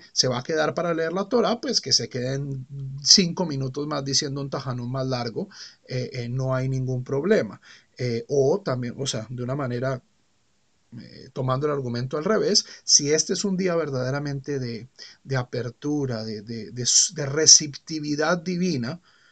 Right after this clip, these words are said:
si uno tiene una teología que admite tal cosa, de que Dios está de mejor genio algunos días que otros, esto es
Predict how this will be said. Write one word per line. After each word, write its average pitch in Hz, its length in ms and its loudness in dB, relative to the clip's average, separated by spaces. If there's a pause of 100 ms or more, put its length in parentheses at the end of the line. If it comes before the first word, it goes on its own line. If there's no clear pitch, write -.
(200)
si - 140 -6
uno 131 320 -2
tiene 143 180 -4
una 139 140 -2
teología 123 540 -4
que 131 80 -6
admite 127 420 -6
tal 127 300 -4
cosa, 117 340 -4
de 127 140 -6
que 104 180 -12
Dios 120 360 -4
está 131 280 -2
de 131 80 -2
mejor 120 340 -6
genio 123 380 -4
algunos 123 400 -6
días 123 320 -4
que 120 140 -4
otros, 165 340 -6
esto 131 240 -8
es - 140 -4